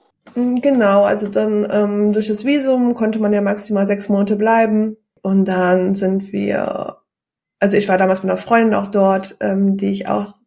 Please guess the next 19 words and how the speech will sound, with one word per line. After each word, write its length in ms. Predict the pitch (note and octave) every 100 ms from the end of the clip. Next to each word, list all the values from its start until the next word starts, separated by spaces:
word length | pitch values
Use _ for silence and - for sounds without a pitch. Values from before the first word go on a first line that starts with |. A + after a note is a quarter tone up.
| _ -
dazu 300 | G3+ - G#3
motiviert 400 | G#3 G3+ A3+ A3+
habe, 160 | G3
mit 80 | G#3
mir 100 | G3
das 160 | G3 G3
Praktikum 520 | G#3+ - G#3 G#3 G3+
zu 140 | -
machen, 340 | G3 G3 G3+ F#3+
was 220 | G3+ G3+
auch 180 | - G3+
super 280 | G#3 - G3+
schön 280 | G#3 G3+
war, 120 | G3 F#3+
es 100 | -
zu 120 | G3
teilen. 520 | - G#3 G#3+ G#3+ A#3 _ _ _
Und 320 | - G3 G3 G3
dann 460 | F#3+ G3 A3+ C#4